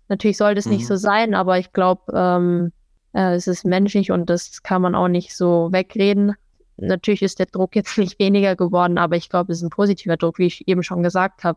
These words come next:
Speaker 1: Wir haben die Chance, deutscher Meister zu werden am letzten Spieltag zu Hause. Was gibt's Schöneres, ja.
Speaker 2: Gibt's also dieses Finale am Sonntag und, äh, ja, da sind jetzt noch ein paar Tage hin.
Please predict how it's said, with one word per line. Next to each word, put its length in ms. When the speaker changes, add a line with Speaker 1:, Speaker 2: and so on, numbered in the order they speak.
Speaker 1:
Wir 140
haben 260
die 60
Chance, 320
deutscher 300
Meister 420
zu 140
werden 240
am 100
letzten 340
Spieltag 560
zu 140
Hause. 480
Was 160
gibt's 220
Schöneres, 500
ja. 240
Speaker 2:
Gibt's 200
also 220
dieses 260
Finale 420
am 380
Sonntag 680
und, 500
äh, 120
ja, 80
da 80
sind 120
jetzt 140
noch 140
ein 60
paar 200
Tage 300
hin. 420